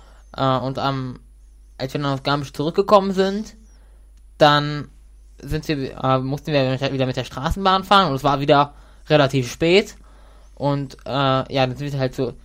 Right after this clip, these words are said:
sind wir halt so eingestiegen und die war komplett voll.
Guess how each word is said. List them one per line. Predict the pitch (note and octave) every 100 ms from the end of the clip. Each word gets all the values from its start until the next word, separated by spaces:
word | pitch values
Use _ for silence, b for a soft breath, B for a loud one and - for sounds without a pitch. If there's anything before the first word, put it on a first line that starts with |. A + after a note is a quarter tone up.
| - -
sind | D3
wir | D3+
halt | C#3
so | C#3
eingestiegen | B2+ E3 F#3+ G3 G3+ G3+ G3 G3+ b b b b b
und | C#3 C#3 C3+
die | D3
war | D3+
komplett | F3 D#3 F3 D#3+
voll. | - E3 E3 G3